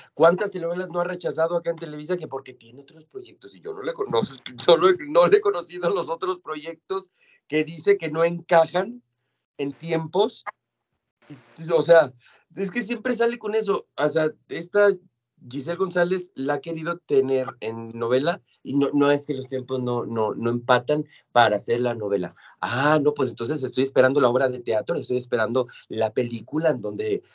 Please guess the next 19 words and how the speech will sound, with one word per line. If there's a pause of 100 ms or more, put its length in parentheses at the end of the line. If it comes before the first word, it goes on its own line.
Adriana
Lubier,
pues,
va
a
salir
porque,
pues,
no
encajó
en
alguna
cosa, (100)
la
verdad. (100)
Y
nomás
no. (1040)
Ahora,